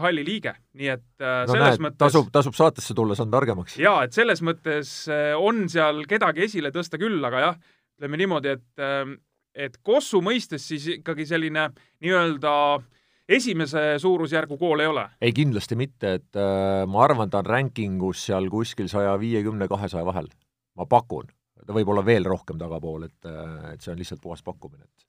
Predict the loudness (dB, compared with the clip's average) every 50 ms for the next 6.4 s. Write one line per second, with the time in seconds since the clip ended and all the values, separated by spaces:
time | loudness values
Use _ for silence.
0 | _ _ _ _ _ _ _ _ -4 -2 -2 -2 0 0 2 2 4 4 4 2
1 | 2 2 2 2 2 2 2 2 0 0 0 2 2 2 4 4 2 2 2 0
2 | -4 -6 -6 -2 -2 -2 0 0 0 -2 0 -2 -2 0 0 -2 -2 -4 -4 -2
3 | -2 0 0 2 2 2 0 0 -2 -4 -4 -6 -4 -2 -2 -2 -2 -4 -6 -4
4 | -2 -2 0 0 0 0 -2 -4 -4 -4 -4 -6 -8 -6 -2 0 0 2 2 2
5 | 0 -2 -4 -8 _ _ _ _ _ _ _ _ _ _ _ -4 -2 0 0 0
6 | 2 4 6 6 6 4 4